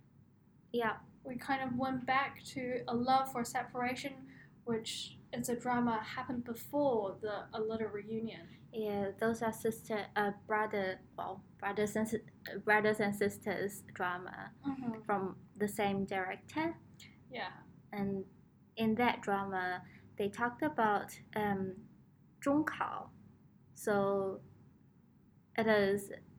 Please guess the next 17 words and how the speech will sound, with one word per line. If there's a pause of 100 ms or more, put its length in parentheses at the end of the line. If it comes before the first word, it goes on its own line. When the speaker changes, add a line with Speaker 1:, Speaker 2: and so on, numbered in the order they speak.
(140)
Speaker 1:
an
examination (600)
that
allows
you
into (140)
the (360)
high
school. (140)
Yeah,
Speaker 2:
Yeah,
Speaker 1:
high
Speaker 2:
yeah. (120)
Speaker 1:
school. (300)
Speaker 2:
I
still
like